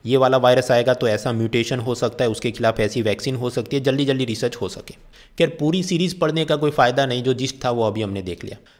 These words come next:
तीसरी एक्सप्लेन सीरीज है आसाम के अंदर प्लेसेस इन न्यूज़ में, याद करो, एक तो जेरेंगा पोथार, कुछ दिन पहले हमने पढ़ा था कि वहाँ पर सत्रहवीं सदी में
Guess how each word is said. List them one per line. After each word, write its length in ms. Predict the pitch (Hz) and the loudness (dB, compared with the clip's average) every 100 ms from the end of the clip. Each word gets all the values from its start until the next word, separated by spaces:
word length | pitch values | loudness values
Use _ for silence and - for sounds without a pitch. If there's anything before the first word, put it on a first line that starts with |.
| - | -6
तीसरी 240 | 156 170 180 | -4 2 4
एक्सप्लेन 360 | 165 165 160 | 4 0 -2
सीरीज 320 | 165 156 156 151 | 0 0 2 2
है 160 | 151 - | 0 0
आसाम 400 | 113 151 135 98 - _ _ _ | 0 0 -2 -4 -12 _ _ _
के 80 | 147 | -2
अंदर 180 | 143 143 | 2 0
प्लेसेस 480 | 143 131 131 160 165 | 2 0 2 0 0
इन 100 | 156 | -2
न्यूज़ 260 | 151 147 147 | -2 -2 0
में, 300 | 151 151 - - _ _ | 0 -2 -10 -20 _ _
याद 220 | 147 135 131 | 2 2 2
करो, 380 | 117 98 - - - | 0 0 -4 -16 -4
एक 200 | 139 139 156 | -4 -2 0
तो 420 | 160 - - - _ 110 | 0 -2 -10 -20 _ -2
जेरेंगा 560 | 127 123 135 139 143 | 2 2 2 2 2
पोथार, 540 | 139 117 110 120 107 - - - _ - | 2 -2 0 2 0 -2 -16 -20 _ -4
कुछ 120 | 131 | -2
दिन 160 | 135 127 | 0 0
पहले 220 | 117 120 | 2 2
हमने 220 | 120 117 | 0 -2
पढ़ा 240 | 117 101 98 | 0 0 0
था 160 | 98 104 - _ _ _ | -2 -8 -12 _ _ _
कि 100 | 135 123 | -4 -2
वहाँ 320 | 110 123 135 | -2 0 0
पर 480 | 135 131 135 - - _ - | 2 2 0 -12 -20 _ -6
सत्रहवीं 520 | 147 104 127 127 139 | -4 0 2 4 2
सदी 300 | 135 120 123 | 0 0 0
में 300 | 127 127 | 0 -2